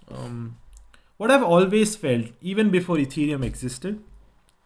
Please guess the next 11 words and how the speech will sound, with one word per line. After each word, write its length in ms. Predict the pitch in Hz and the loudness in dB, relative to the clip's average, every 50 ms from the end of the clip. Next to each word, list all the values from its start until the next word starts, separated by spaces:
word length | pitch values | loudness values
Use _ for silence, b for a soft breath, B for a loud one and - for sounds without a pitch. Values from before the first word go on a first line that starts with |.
| _ _ | _ _
is 200 | - 170 170 165 | -6 -6 -4 0
that 340 | 180 175 175 175 175 - - - | 2 2 2 0 -2 -8 -20 -20
this 280 | - 139 160 226 226 - | -10 -4 -2 0 0 0
technology 640 | - 185 175 - 175 170 170 170 170 170 175 147 | -4 -8 -6 -4 -2 0 0 0 0 0 0 -2
is, 120 | 139 127 127 | -2 -2 -4
it 100 | 131 131 - - _ _ _ - | -6 -8 -10 -20 _ _ _ -8
is 280 | 156 165 165 151 - | -4 -4 -4 -4 -4
in 200 | - 123 135 135 | -8 -8 -6 -4
its, 180 | 127 120 - - | -4 -4 -6 -8
like, 220 | 120 113 113 107 - | -10 -10 -10 -10 -10
infancy. 600 | 131 131 127 127 - 113 104 104 - - - | -6 -6 -6 -6 -8 -10 -12 -12 -14 -16 -20